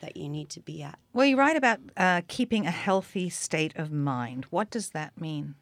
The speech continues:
Speaker 2: specifically to you?
Speaker 1: A healthy state of mind is a mind that doesn't carry regret,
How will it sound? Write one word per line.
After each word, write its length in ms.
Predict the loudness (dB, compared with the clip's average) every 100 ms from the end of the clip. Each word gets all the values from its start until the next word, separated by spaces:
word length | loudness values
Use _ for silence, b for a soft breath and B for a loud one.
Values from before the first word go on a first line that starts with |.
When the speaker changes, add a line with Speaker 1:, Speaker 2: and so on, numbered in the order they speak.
| _ -20
Speaker 2:
specifically 680 | -14 -12 -10 -12 -12 -14
to 140 | -14 -16
you? 120 | -18 -20 b b b b b b _ _ _ _ _ -20 _ _ _ _ _ _
Speaker 1:
A 60 | 0
healthy 420 | 6 4 4 -2
state 380 | -4 -4 -2 -2
of 180 | -2 0
mind 380 | 2 4 4 4
is 160 | 0
a 60 | 2
mind 640 | 4 4 4 4 2 0 -8
that 440 | -10 -4 -2 -2 -8 b b b b b b 2
doesn't 340 | 4 4 -2
carry 360 | -2 0 2 0
regret, 500 | -4 -6 -4 -2